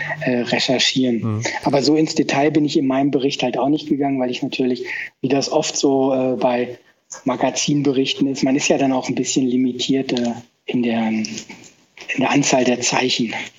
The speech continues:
Speaker 2: Klar, und das sind, das sind auch schon sehr, sehr tiefgehende Fragen. Aber du hast gerade gesagt, der Johann Steen, der, der, der damals, also der bisher, sag ich mal, die,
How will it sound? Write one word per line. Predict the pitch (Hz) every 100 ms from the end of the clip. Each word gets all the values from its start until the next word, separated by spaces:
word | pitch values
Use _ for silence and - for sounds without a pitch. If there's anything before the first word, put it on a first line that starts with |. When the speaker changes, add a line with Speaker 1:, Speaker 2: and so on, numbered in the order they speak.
| _ _ - - - - 113 - 98
Speaker 2:
Klar, | 120 104 95
und | 117 104
das | 107 -
sind, | 120
das | 107 104
sind | 117
auch | 110
schon | 117 110
sehr, | 101 110
sehr | 107 107
tiefgehende | - 120 - 107 101
Fragen. | - 113 117 107
Aber | 98 107
du | 120
hast | 120
gerade | 131 131
gesagt, | 127 131
der | 120
Johann | 117 120 110
Steen, | - 156 160
der, | 123 113 120 120
der, | 110 113 110 - 104
der | 117
damals, | 107 110 113 -
also | 110
der | 107 110 110
bisher, | 110 - 117
sag | 110
ich | 107
mal, | 104
die, | 113